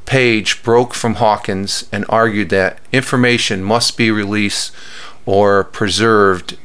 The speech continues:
in black hole holes, causing a skirmish among physicists at the time. So I'm taking a bl-, Stephen Hawkins said there was nothing, and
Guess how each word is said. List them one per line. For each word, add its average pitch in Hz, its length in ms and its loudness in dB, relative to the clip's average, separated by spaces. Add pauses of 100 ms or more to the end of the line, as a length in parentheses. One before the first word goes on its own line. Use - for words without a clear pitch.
(120)
in 101 160 -2
black 95 320 0
hole 95 500 2
holes, 92 560 0 (480)
causing 117 640 2
a 98 160 0
skirmish 117 640 0
among 98 520 0
physicists - 1200 -2
at 101 240 2 (760)
the 98 120 -6
time. 85 340 -2
So - 160 -2
I'm 101 60 -4
taking 175 300 0
a 101 40 0
bl-, - 240 -4 (260)
Stephen 123 420 2
Hawkins 117 720 0 (600)
said 104 240 0
there 104 100 2
was 90 180 0
nothing, 98 640 0
and 92 640 -2